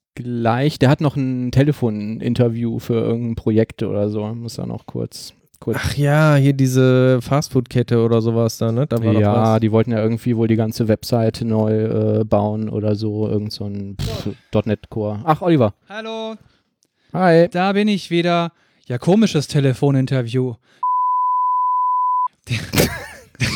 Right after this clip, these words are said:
Speaker 3: Sucht wirklich einen zum Burger braten.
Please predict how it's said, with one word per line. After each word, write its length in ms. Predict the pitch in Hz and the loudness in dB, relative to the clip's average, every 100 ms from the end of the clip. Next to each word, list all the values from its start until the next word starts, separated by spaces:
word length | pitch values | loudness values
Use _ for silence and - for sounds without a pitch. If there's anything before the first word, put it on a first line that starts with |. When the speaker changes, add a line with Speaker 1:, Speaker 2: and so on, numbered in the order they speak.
| 1077 1077 1077 1077 1077 1077 226 - 247 - - - - 233 - - - 262 - - 208 - - - - - 466 359 | -4 -4 -2 -2 -4 -2 -2 0 -2 0 -2 -4 0 -2 -2 -6 -6 -8 -8 -10 -18 -14 -10 -10 -8 -6 -2 0
Speaker 3:
Sucht 480 | - 294 - 233 185 | 2 0 0 0 0
wirklich 400 | 220 180 170 160 | 0 0 -2 0
einen 220 | 160 160 | 0 -2
zum 200 | 185 170 | -2 0
Burger 420 | 196 269 147 135 - - _ _ _ _ | 0 0 -2 -6 -8 -16 _ _ _ _
braten. 560 | 135 135 - - 226 | -2 0 0 0 -2